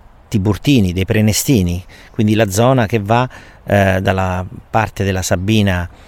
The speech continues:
eh, intorno a Orvigno, eh,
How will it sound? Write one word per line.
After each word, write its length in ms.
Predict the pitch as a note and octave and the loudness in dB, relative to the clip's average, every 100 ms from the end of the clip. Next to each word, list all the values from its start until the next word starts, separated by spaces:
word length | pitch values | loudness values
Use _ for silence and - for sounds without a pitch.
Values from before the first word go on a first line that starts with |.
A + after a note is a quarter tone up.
| - - | -20 -10
eh, 320 | F#2+ F#2 F2+ F2+ | -6 -4 -4 -4
intorno 520 | F#2 - A2 F#2+ G2 | -6 0 2 2 2
a 180 | F#2+ F#2+ | 2 2
Orvigno, 600 | G2 A2 C#3+ D3+ D#3+ D#3 - - - - | 2 2 2 2 0 -2 -12 -20 -20 -4
eh, 960 | G2+ G2 F#2 F#2 F2+ F#2 F#2 F#2 F#2 | 2 4 4 2 0 -2 -2 -4 -6